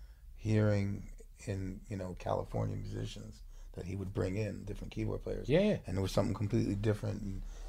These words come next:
Speaker 1: East Coast, but still, like, universal about it. And he was fucking with it. So he put me on the team, bro. It was a, it was an honor. I learned everything there.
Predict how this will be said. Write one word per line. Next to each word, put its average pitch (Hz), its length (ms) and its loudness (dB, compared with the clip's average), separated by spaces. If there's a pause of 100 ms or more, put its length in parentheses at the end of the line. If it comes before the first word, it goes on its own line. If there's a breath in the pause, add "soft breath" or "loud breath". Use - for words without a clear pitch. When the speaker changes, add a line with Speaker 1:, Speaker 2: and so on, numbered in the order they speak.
(160 soft breath)
Speaker 1:
East 107 280 4
Coast, 107 420 8
but 104 220 4
still, 101 340 2
like, 95 240 -4
universal 104 600 0
about 98 280 -2
it. - 80 -8 (640)
And 92 120 -4
he 92 80 -4
was 92 180 -6
fucking 101 340 4
with 92 120 -6
it. - 140 -10
So 95 300 -6 (640 soft breath)
he 104 100 0
put 110 220 4
me 107 140 6
on 101 180 6
the 95 60 -2
team, 110 360 2
bro. 98 260 0
It 98 60 -6
was 95 100 -6
a, 90 40 -4
it 113 240 -8
was 107 140 -4
an 95 60 -4
honor. 107 340 0 (640 soft breath)
I 98 80 -4
learned 98 580 6 (1200)
everything 98 480 4
there. - 160 -12